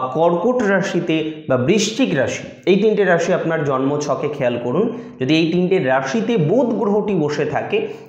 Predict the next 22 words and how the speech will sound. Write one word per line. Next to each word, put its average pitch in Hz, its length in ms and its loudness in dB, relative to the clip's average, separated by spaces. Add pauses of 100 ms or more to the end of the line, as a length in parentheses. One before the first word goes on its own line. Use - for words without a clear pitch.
সেটা 208 220 2
যে 160 200 2
কোনো 226 260 0
নক্ষত্র 135 580 -2
হতে 107 240 -4
পারে, 123 260 0 (340)
সেটি 139 220 -2
যদি 143 280 -2
পুষ্যা 143 360 -2
নক্ষত্রে 175 560 -2
থাকে, 160 320 -4 (300)
সেটি 127 300 0
যদি 131 260 0 (920)
অশ্লেষা 196 540 4
নক্ষত্রে 185 520 -2
থাকে, 156 320 -2 (320)
বা 127 100 -4
সেটি 143 380 -2
যদি 160 260 0 (260)
পুনর্বসু 220 540 4
নক্ষত্রে 160 560 -2
থাকে, 147 340 -2